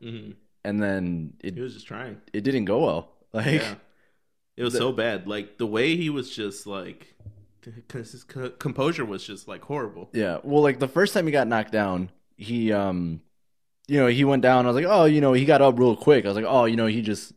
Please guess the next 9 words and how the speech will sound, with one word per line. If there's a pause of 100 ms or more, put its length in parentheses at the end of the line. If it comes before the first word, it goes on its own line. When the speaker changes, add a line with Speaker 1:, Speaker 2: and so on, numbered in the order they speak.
(160)
Speaker 2:
you
know,
he,
it,
it
hit
him
by
surprise.